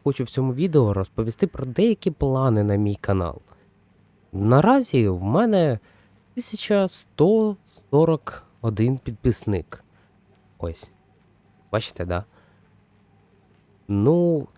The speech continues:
я хочу розіграти тисячу гривень до кінця січня. Умови дуже легкі, це поставити лайк, написати комент,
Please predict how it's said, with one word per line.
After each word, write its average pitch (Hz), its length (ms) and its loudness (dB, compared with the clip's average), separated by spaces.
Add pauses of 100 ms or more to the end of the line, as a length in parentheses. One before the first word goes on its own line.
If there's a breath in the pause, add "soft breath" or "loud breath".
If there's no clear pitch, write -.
(220)
я 90 160 -4
хочу 104 280 -2
розіграти 139 680 -2 (100)
тисячу 226 460 0
гривень 202 520 2 (360 soft breath)
до 139 220 4
кінця 131 340 0
січня. 90 600 -6 (640 soft breath)
Умови 151 460 2
дуже 190 280 0
легкі, 196 500 -4
це 98 680 0
поставити 98 440 -4
лайк, 156 680 -2 (180)
написати 98 480 -4
комент, 139 500 0